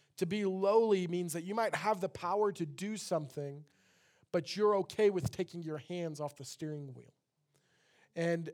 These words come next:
for me, that is something that is hard for me to figure out. That is one that is hard for me to do because I feel like I have to be the guy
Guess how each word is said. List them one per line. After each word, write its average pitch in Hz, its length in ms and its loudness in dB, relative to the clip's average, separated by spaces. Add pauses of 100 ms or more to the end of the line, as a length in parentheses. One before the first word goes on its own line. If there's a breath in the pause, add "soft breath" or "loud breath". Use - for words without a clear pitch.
(120)
for 180 160 -4
me, 185 680 0
that 214 180 6
is 190 120 6
something 160 360 -4
that 135 120 -4
is 135 160 -8
hard 160 680 -2
for 156 180 -12
me 160 200 -2
to 139 60 -6
figure 135 320 -8
out. 113 200 -8 (520 soft breath)
That 196 200 4
is 175 180 2
one 170 300 -4
that 156 120 -2
is 147 140 -12
hard 180 420 2
for 170 160 -4
me 160 140 -2
to 151 80 -6
do 170 240 -2
because 151 240 -8
I 156 80 0
feel 175 220 0
like 151 200 0
I 170 200 0 (180)
have 160 320 -4
to 170 80 -8
be 151 140 -6
the 147 100 -8
guy 147 360 0